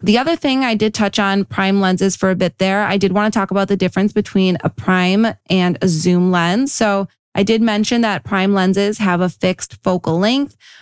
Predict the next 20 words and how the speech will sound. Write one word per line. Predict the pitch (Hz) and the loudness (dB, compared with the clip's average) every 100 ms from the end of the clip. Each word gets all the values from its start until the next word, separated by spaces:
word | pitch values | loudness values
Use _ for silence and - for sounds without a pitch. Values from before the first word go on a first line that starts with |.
| - - | -20 -4
And | 196 190 185 | 0 2 0
as | - 180 | 0 0
you | 180 175 | 0 0
probably | - 175 170 165 175 | 0 0 0 0 -2
can | 170 - 165 | 0 0 2
now | 165 156 151 160 - | 2 0 0 -4 -6
put | - - | -6 -2
together, | - 247 254 247 | -2 0 0 0
a | 170 | 0
zoom | 196 208 208 202 | 0 2 2 2
lens | 196 190 190 | 2 0 -2
has | 185 185 185 180 - | -2 0 0 -2 0
a | 180 | 0
range. | 170 165 135 123 175 | 2 2 2 0 0
So | - 185 170 170 - | 0 0 0 -2 -2
a | 202 | -2
variety | 202 190 180 180 | 0 0 0 0
of | 175 170 | 0 0
focal | 175 170 165 | -2 -2 0
lengths. | 202 226 226 | 0 0 -4